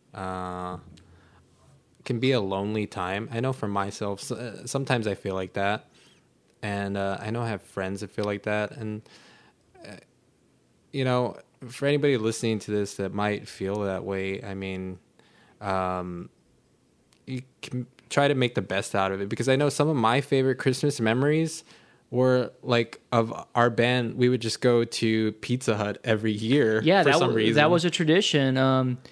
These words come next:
Speaker 2: like, I was excited about Christmas because I knew that we were gonna <laughs> hang out Christmas evening,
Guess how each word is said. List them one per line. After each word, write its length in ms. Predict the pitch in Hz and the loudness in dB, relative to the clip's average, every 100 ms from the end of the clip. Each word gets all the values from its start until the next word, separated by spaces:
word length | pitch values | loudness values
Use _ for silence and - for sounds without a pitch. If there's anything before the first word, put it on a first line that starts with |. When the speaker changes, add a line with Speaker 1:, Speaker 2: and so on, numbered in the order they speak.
| - - - - - - | -20 -20 -20 -20 -10 0
Speaker 2:
like, 480 | 135 135 127 - - - | 4 4 2 -4 -18 0
I 200 | 151 156 | 4 6
was 160 | 180 180 | 6 4
excited 440 | 156 - 147 165 | 4 4 4 6
about 200 | 160 139 | 4 4
Christmas 540 | - 151 - 160 151 - | 4 2 4 0 0 -2
because 300 | 151 147 143 | 2 4 4
I 80 | |
knew 360 | 139 139 143 151 | 4 4 4 6
that 120 | 147 | 4
we 100 | 147 | 4
were 140 | 143 143 | 2 4
gonna 160 | 143 | 4
<laughs> 140 | - 170 | 4 2
hang 160 | 156 | 2
out 300 | 139 135 151 - | 4 4 2 2
Christmas 400 | 156 - 151 139 | 0 2 2 2
evening, 500 | 135 156 165 180 | 2 4 2 0